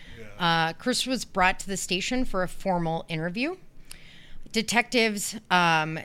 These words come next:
Speaker 2: Dave Bivens from the Illinois State Police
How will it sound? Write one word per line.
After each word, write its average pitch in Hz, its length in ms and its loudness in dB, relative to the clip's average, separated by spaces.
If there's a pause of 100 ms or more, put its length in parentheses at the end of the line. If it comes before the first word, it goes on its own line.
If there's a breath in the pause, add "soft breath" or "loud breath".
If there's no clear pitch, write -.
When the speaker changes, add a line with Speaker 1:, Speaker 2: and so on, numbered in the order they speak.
(120)
Speaker 2:
Dave 196 560 0
Bivens 302 520 0 (140)
from 175 480 0
the 165 540 -4
Illinois 170 280 -2
State 165 300 -4
Police 170 260 -6